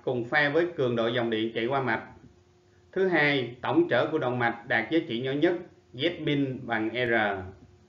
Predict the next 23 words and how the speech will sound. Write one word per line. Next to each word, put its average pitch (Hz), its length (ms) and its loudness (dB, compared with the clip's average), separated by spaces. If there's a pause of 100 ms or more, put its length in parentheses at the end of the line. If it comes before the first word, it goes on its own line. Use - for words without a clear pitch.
(760)
Thứ 185 120 2
ba, 160 320 6 (200)
cường 151 260 0
độ 127 120 4
dòng 135 240 -2
điện 120 260 0
hiệu 127 160 -4
dụng 120 320 -2
qua 147 120 0
mạch 123 340 -4
đạt 117 240 -4
giá 160 80 0 (100)
trị 117 140 -6
cực 120 140 -10
đại, 107 440 -2 (520)
I 143 160 -6
max 151 240 0 (300)
bằng 120 340 -2
U 143 300 -2
chia 139 220 -2
R. 120 80 -2 (720)
Thứ 180 100 -2
tư, 156 500 2